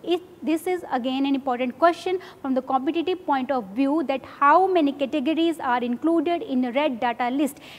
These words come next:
It includes only seven categories, and we will discuss all these categories.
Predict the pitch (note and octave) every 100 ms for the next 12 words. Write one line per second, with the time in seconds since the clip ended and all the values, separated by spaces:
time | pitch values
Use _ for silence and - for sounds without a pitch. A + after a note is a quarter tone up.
0 | - E4 E4+ G#4 F#4+ D#4 D4 C#4+ - B3+
1 | C#4 C#4+ C4 A#3+ B3 C4 B3 C#4 B3+ F4+
2 | F#4 - A#3+ C4 E4+ G#4+ D4+ C4 - C4+
3 | - C#4 C#4+ D4+ C4+ C4 - A3 A#3+ D4
4 | D4 A3